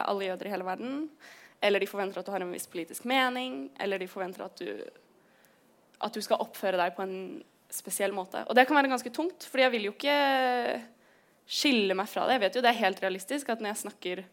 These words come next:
på vegne av meg selv, så snakker jeg jo også på vegne av andre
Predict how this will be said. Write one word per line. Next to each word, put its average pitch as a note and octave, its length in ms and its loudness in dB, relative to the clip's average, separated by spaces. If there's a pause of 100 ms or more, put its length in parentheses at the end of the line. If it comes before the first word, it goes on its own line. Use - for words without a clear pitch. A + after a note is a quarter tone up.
(240)
på A3+ 100 2
vegne G#3 220 8
av F#3+ 60 -2
meg G3+ 140 0
selv, C#4 240 6
så A#3+ 80 -4
snakker A#3 320 -6
jeg C#4 80 -2
jo - 80 -4
også G3 200 -8
på G3+ 140 -6
vegne F#3+ 400 2
av F#3 320 -4
andre F#3 460 -6